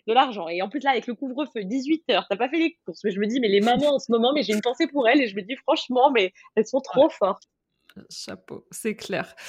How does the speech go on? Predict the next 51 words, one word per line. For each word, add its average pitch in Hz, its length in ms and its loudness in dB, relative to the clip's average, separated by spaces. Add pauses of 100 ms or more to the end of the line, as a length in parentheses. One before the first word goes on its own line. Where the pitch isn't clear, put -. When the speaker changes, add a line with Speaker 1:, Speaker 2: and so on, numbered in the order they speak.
(240)
Speaker 2:
Et, 240 180 4
Speaker 1:
Ah, 240 60 6
Speaker 2:
euh, 233 220 0
et 220 40 -2
Speaker 1:
vraiment. 196 220 2
Speaker 2:
du 226 140 -4
coup, - 180 -10
bah, 233 160 8
je 214 100 0
veux, 208 840 2
je 202 120 -6
veux, 208 160 -4
je, 208 160 -4
je, 254 60 -2
je 247 120 -2
suis - 120 -4
obligée 254 300 0
de 254 100 -10
te 254 80 -4
poser 247 300 0
la 247 100 0
question 247 420 -6
parce 226 260 -6
que, 214 100 -12
euh, 190 840 -8
mais 185 80 -10
c'est 185 140 -12
bon, 202 100 -6
on 214 80 -2
a 202 40 -4
Speaker 1:
Oui. 196 60 -6
Speaker 2:
réussi 220 260 -6
à 214 80 -2
pas 214 260 0
trop 214 220 -8
en 214 80 -2
parler 220 220 -2
pendant 196 240 -6
une 208 180 -2
heure 208 120 0
et 190 200 -6
on 180 80 -8
est 180 100 -8
très 233 160 -10
contente. 220 360 -6
Mais 202 300 -2
cette 208 260 -4
année 226 200 2
a 226 80 6
été, 214 380 0
je, 196 140 -4